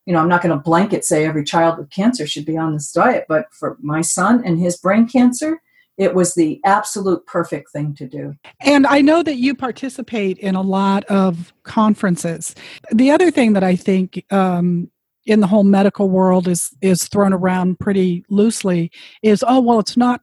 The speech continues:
Speaker 2: scientifically proven." What doctors use to be, what they reference when they talk about the studies is kind of an esoteric gold standard that doesn't apply to much of what they do either. They, they have,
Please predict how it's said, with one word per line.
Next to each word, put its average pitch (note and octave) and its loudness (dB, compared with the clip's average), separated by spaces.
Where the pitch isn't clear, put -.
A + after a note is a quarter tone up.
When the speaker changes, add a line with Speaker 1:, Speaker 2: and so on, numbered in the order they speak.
Speaker 2:
scientifically G3+ 0
proven." E3 0
What B3 0
doctors C#4+ 2
use A3 4
to - -6
be, F#3+ 0
what G#3 0
they C4 4
reference G3+ 0
when F#3 0
they F3+ 2
talk F#3 0
about F3+ -2
the D#3+ -4
studies E3 0
is F#3 0
kind C4 2
of G3 2
an F#3 -2
esoteric F#3+ 0
gold F3 2
standard G3 0
that A3+ 0
doesn't C#4+ 2
apply A3+ 2
to G3+ 2
much G#3 2
of G#3 -4
what F#3+ -2
they B3+ 2
do F3 2
either. F#3 0
They, G#3+ 4
they G3 6
have, F#3+ 0